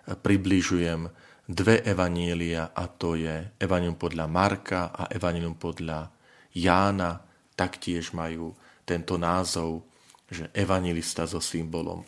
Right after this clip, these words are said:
orla a evanjelista so symbolom, e, leva.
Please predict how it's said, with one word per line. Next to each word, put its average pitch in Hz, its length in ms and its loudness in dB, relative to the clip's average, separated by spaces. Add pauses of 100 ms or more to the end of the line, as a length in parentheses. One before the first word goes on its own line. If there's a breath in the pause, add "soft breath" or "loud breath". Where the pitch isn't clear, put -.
orla 110 400 4
a - 160 -6
evanjelista 85 720 -6
so 87 160 -6
symbolom, 80 720 -6
e, - 20 -20 (1900 soft breath)
leva. 90 320 4